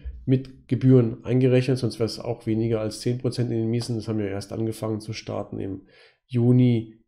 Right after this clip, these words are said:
Juli über Sparpläne. Wir haben halt einfach keine Zyklika drin, die es, äh,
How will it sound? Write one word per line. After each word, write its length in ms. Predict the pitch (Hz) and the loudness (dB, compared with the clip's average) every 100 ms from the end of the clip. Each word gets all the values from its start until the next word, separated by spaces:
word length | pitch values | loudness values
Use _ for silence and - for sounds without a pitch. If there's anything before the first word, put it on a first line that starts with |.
| - | -6
Juli 560 | 120 131 170 139 117 | 2 4 6 4 2
über 340 | 104 127 110 110 | 0 -2 -4 -6
Sparpläne. 840 | - 117 139 - 98 110 135 139 - _ _ _ _ _ - | -6 -4 -4 -4 -2 0 -2 -2 -12 _ _ _ _ _ -10
Wir 80 | 120 | -2
haben 80 | 117 | 2
halt 100 | 113 | 2
einfach 440 | 107 107 113 - - - _ - | 0 0 0 -2 -16 -20 _ -2
keine 240 | 117 113 | 2 2
Zyklika 480 | - 131 127 120 113 | 0 -2 0 2 0
drin, 400 | 113 113 113 110 | 2 2 2 2
die 120 | 107 | 0
es, 180 | 104 - | -4 -2
äh, 220 | 110 101 | -2 0